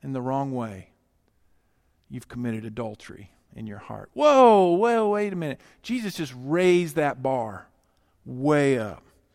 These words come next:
"An eye for an eye." You've heard it said, "An eye for an eye." You've heard it said, "Hate your enemies." See, Jesus says, "I'm telling you, pray for your enemies. Love your enemies." New way of believing.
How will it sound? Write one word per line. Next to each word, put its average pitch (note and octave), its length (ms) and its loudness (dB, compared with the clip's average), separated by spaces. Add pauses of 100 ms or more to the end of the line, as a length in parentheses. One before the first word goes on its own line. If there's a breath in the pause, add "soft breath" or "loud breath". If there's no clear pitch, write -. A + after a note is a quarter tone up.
(420)
"An E3+ 200 -6
eye G#3+ 320 8
for G3+ 220 0
an F#3+ 60 2
eye." F3 300 6
You've G3 200 0
heard A3+ 200 8
it G#3+ 80 -4
said, A3+ 260 8
"An G3+ 120 6
eye G#3+ 260 8
for G#3 220 2
an G3+ 80 4
eye." E3+ 480 4 (320 loud breath)
You've C4 200 10
heard B3 180 12
it A3 120 8
said, A3+ 480 10 (180 soft breath)
"Hate A#3 380 2
your A3 200 6
enemies." A3 280 4
See, F#3 100 -4
Jesus G3+ 280 -2
says, F3 180 0
"I'm F#3 200 0
telling F#3+ 300 -2
you, F3 80 -4
pray F#3+ 400 0
for F3+ 160 -8
your D#3 160 -2
enemies. C3+ 420 -4
Love F#3 400 0
your F3 160 0
enemies." C3+ 520 -6 (580)
New F#3+ 300 0
way E3 580 0 (140)
of B2 120 -8
believing. C3+ 640 -4